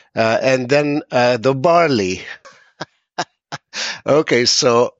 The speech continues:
you know, it had the greatest wine, uh, back then, uh, in the, around the fifth century, sixth century,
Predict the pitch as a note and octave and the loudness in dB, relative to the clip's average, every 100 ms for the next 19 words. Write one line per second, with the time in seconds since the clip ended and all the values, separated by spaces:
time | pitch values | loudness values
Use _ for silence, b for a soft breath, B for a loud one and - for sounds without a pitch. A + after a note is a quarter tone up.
0 | - C#3 C3+ B2 A#2 - B2+ B2+ A#2+ A#2+ | -8 -2 0 2 0 -2 -2 -2 -2 0
1 | A2+ - G2+ B2 E3 - E3 - D3 B2+ | 0 0 -4 2 2 2 -4 -4 0 0
2 | G2+ G2+ A2 A#2+ b b b _ - G#2+ | 2 -2 -4 -12 b b b _ -2 0
3 | G2+ F#2+ A2 - B2 G#2+ A2+ A2+ G2+ G2+ | 2 0 -2 -10 -14 -4 -4 -2 0 0
4 | G#2 C3 B2+ b b b _ A#2 G#2+ G#2 | 2 -2 -6 b b b _ -2 0 0
5 | G#2+ - A#2+ A2+ A2 G2+ G#2 G#2+ G#2+ G2+ | -2 0 0 2 2 2 2 0 0 -2
6 | - C#3+ - - C3+ C3+ - B2 A#2+ A2 | -2 -2 -2 0 0 0 -2 -4 -6 -6
7 | C#3+ - - C3+ B2+ - A#2+ A2+ A#2 | -10 -10 -4 -4 -4 -8 -8 -8 -10